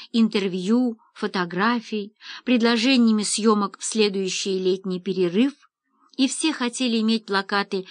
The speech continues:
с Сабиной, Джейн и Габи. Журнал Playgirl хотел поместить на развороте снимок Билла. Космо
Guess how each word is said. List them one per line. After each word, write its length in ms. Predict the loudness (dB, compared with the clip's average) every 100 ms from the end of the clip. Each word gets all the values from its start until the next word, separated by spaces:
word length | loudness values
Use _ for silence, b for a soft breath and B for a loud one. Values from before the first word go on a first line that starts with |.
| B
с 160 | -6 -4
Сабиной, 640 | -2 2 4 4 4 0 B B
Джейн 500 | -4 2 4 4 0 b b
и 100 | -4
Габи. 440 | -2 -2 -4 -16 _ _ _ _ B B B
Журнал 560 | 2 2 4 4 2 0 B B
Playgirl 840 | -2 0 2 0 0 0 0 -2 -8 B B
хотел 380 | -4 -2 0 0
поместить 540 | 2 4 2 0 0
на 100 | 0
развороте 600 | 0 0 2 2 0 -2
снимок 520 | -2 2 4 4 0
Билла. 480 | -2 0 2 0 -6 _ _ _ _ _ _ _ _ _ _ -2
Космо 720 | 4 4 4 0 0 0 -2